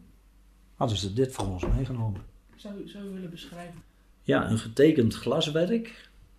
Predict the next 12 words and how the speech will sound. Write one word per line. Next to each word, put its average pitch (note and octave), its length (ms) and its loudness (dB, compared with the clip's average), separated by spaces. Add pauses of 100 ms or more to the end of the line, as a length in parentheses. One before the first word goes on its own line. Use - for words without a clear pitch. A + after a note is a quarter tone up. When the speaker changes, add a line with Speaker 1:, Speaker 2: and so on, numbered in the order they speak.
(140)
Speaker 1:
met A2+ 520 0
bovenaan G#2+ 840 4 (100)
de F#2 140 -8
Feyenoorder. D3+ 1000 0 (1120)
En A#2 180 4
dan A#2 140 6
het F#2 160 -2
logo B2 480 4
van A2 320 -6
F - 80 -2
C - 20 -4
Emmen, E3+ 600 0